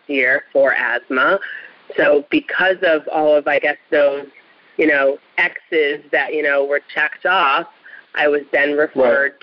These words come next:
Speaker 1: to an urgent care clinic about three blocks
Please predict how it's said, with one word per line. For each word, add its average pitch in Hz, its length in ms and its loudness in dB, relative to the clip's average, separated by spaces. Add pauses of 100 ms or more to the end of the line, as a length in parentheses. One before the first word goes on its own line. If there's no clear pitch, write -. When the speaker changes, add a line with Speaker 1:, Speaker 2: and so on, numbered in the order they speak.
Speaker 1:
to 143 160 -4
an 143 120 -6
urgent 156 540 -4
care 143 320 0 (180)
clinic 160 560 -2
about 139 300 -2 (160)
three 165 180 2
blocks 151 380 0